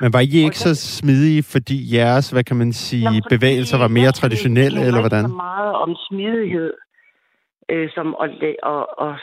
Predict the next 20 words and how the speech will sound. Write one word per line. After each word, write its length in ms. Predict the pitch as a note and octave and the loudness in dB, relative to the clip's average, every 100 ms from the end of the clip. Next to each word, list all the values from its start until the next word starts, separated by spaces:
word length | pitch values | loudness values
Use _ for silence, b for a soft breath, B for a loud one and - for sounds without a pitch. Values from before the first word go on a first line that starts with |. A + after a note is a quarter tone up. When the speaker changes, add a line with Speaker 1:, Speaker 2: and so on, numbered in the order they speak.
| - | -8
Speaker 2:
som 120 | D#3+ | -6
at 60 | D3 | -2
lave 160 | C#3+ | -2
opvisning 600 | - F3 - C#3+ - - | -4 -6 -8 -10 -10 -6
efter 180 | D#3 - | -6 -6
rytmer. 360 | D3+ D#3 - C3+ - _ _ b b | -6 -6 -8 -16 -18 _ _ b b
Speaker 1:
Okay. 280 | C#3+ - F2+ - _ _ | -2 0 -2 -4 _ _
Speaker 2:
Altså, 160 | - _ - - _ - | -20 _ -20 -20 _ -10
ja. 80 | C3+ - _ _ _ _ - | -10 -10 _ _ _ _ -14
Så 60 | - F3 - - - - | -8 -8 -8 -16 -14 -8
det 120 | G3 | -4
handlede 200 | F#3 F#3 | -2 -2
meget 180 | E3 D#3+ | -4 -6
om 60 | D3+ | -8
smidighed. 280 | E3+ D3+ D3+ | -8 -6 -6
De 140 | C#3+ E3 | -4 -4
var 60 | |
meget, 220 | D#3 C#3+ C3+ | -2 -4 -4
meget 220 | A#2 B2 - | -6 -8 -8
smidige. 360 | B2+ C3+ D3+ | -8 -8 -10